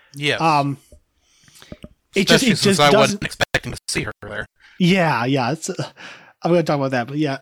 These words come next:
Speaker 2: like, it just, it doesn't feel quite earned. It doesn't feel quite real to the character, and it, it feels like you're kind of back, you're kind of backtracking. Like, I, I, 'cause I, I don't think Peter at the end of this film is remotely be-, ready to be, you know, on the Avengers,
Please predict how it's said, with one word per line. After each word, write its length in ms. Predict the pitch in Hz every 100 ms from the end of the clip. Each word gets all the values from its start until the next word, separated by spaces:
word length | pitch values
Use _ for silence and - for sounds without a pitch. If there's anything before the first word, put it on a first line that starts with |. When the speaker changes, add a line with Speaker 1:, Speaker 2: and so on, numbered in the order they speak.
| _
Speaker 2:
like, 200 | 196 196
it 100 | -
just, 160 | 214 202
it 120 | 214
doesn't 300 | 240 240 240
feel 360 | - 208 202 170
quite 320 | - 147 180 -
earned. 240 | 147 151
It 20 |
doesn't 200 | 156 185
feel 200 | 165 180
quite 240 | 160 160 151
real 340 | 139 143 160 156
to 100 | 135
the 120 | 131
character, 560 | - 131 123 - 120 - - - _ -
and 140 | 196
it, 120 | 190
it 140 | 180 180
feels 240 | 220 196
like 100 | 190
you're 120 | 185
kind 300 | 165 175 196
of 140 | 185 131 _ _
back, 340 | 180 196 - - - -
you're 200 | 180 156
kind 200 | - 208
of 80 | 165
backtracking. 480 | 175 190 - 165 156
Like, 260 | 156 - - - _ _ _ _ _ -
I, 140 | 190 -
I, 100 | 208
'cause 220 | - -
I, 140 | 247 247
I 120 | 247
don't 340 | 202 294 302
think 280 | - 196 170
Peter 260 | - 196 175
at 100 | 156
the 60 |
end 100 | 160
of 60 | 147
this 80 | 139
film 100 | 151
is 160 | 151
remotely 480 | 165 160 151 247 226
be-, 180 | 165 165
ready 180 | 160 156
to 80 | 143
be, 280 | 139 139 160 _ _ _ _
you 120 | 165 151
know, 80 | - 151
on 180 | 143
the 120 | 143 143
Avengers, 640 | 127 123 123 139 147 -